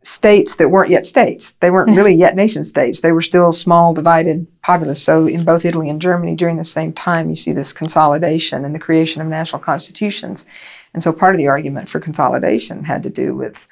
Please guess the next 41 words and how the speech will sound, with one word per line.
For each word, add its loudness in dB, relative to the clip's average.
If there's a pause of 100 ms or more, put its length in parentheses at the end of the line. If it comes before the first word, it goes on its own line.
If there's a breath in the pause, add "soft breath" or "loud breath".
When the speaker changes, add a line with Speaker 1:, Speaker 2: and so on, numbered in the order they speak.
(260 soft breath)
Speaker 1:
you -8
know, -2
what 0
could -2
this -4
larger 2
entity -8
provide -4
sometimes? -10
So 0 (260 loud breath)
it's -2
very 6
complex, 2
you -2
know, -2 (120)
nation 2
by 4
nation 2 (360 soft breath)
as 4
Speaker 2:
Mm-hmm. 0
Speaker 1:
these 0
things -2
are 2
evolving. 2 (420 loud breath)
Um, 2
but -4
that's 2
how 2
we 2
start 0
to -4
get 0
into 0
this -4
broader 4
call 2
for -10
something -8
called -8
social -6
justice. -6